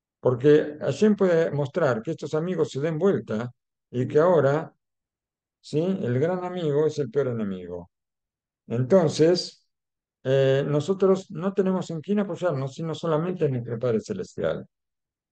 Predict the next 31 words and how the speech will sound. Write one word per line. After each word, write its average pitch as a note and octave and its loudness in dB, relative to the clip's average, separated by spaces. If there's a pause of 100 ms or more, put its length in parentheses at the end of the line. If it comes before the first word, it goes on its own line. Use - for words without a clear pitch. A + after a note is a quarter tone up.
(360)
Los C3 0
pueblos G#3+ 8
pueden D#3 4
mostrarnos D3 -2
a C3 -2
nosotros E3+ -2 (300)
distintas, F3 2
distintos C3+ 0
rostros, G#2+ 0
a A2+ -6
veces B2 -2
reírse, C3+ -2
a A2 0
veces A2 -6
no. D3+ -6 (580)
Nosotros C3 2
vemos C#3+ 2
que C3+ 0 (240)
un D#3 0
ejemplo, G2 -4 (100)
vamos C3+ 0
a - -6
hacer B2 0
un A2+ 0
ejemplo. D#2 -8 (720)
Jordania D3+ 4
siempre D3+ -2
se C3 -4
mostró A#2+ -2
con C3 -4
nosotros D#3 -2